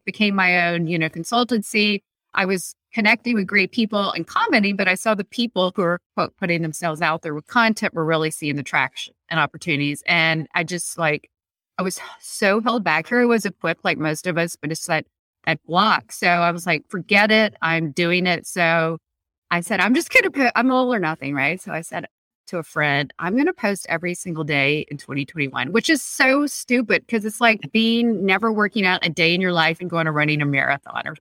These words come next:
or an Ironman. I mean, seriously, or an Ironman times three, really? For, so anyway, <laughs> I, I crazily said yes, and talk about public building, build in public, you know, all that. That was it. So I started this, and I, there was no way I could stop. Anyway, three hundred people decided to come on the journey,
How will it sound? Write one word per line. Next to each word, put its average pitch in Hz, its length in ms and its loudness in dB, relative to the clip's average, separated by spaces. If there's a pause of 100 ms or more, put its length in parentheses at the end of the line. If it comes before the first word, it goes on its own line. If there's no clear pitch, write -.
or 156 100 0
an 156 80 -4
Ironman. 143 640 0
I 190 80 0
mean, 190 180 2
seriously, 175 420 -4
or 156 80 2
an 165 60 -2
Ironman 185 380 0
times 165 320 0
three, 175 300 -2
really? 160 320 0
For, 147 200 -10 (440)
so - 80 -2
anyway, 226 340 4 (100)
<laughs> - 100 -20
I, 233 220 -2 (440)
I 202 80 0
crazily 285 420 2
said 247 260 -2
yes, 185 320 2
and 180 140 -4
talk 254 240 2
about 254 300 2
public 202 500 -2
building, 185 640 -2
build 180 220 2
in 190 100 0
public, 180 560 0
you 185 100 0
know, 175 100 2
all 175 140 2
that. 175 260 0
That 185 140 0
was 190 160 -4
it. 226 200 0
So 185 100 0
I 185 60 2
started 262 480 4
this, 185 240 0
and 185 100 0
I, 180 80 2
there 190 140 -4
was 196 140 -4
no 214 220 4
way 196 380 2
I 160 120 0
could 151 200 -12
stop. 165 320 2
Anyway, 208 260 4
three 262 220 0
hundred 302 160 4
people 254 240 -2
decided 208 320 -2
to 185 80 -6
come 202 160 -8
on 190 80 -2
the 180 60 -2
journey, 175 480 -2